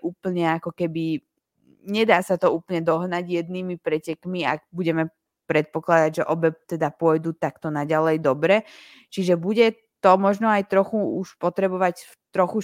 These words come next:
šťastia, ale ten boj o ten ob-, m, veľký kry-, malý kryštálový globus a obrovský slalom je vždy veľmi otvorený.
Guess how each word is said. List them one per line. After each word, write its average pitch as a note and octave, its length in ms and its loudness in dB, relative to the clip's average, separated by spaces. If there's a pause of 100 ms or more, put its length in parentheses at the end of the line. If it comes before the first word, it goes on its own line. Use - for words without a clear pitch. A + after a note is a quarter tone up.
šťastia, F#3 400 -2
ale G3 240 0
ten F#3+ 280 -4
boj F#3 240 4
o F#3 40 0
ten F#3 160 -4
ob-, E3 280 -4 (200)
m, D#3+ 320 -6
veľký F3+ 400 0
kry-, E3+ 240 -2
malý F3+ 320 0
kryštálový E3+ 640 0
globus E3 360 0
a D3+ 120 4
obrovský D#3+ 480 -2
slalom D3 560 -2
je C#3+ 400 -2 (800)
vždy G3 200 -4
veľmi F#3 320 2
otvorený. C3 720 0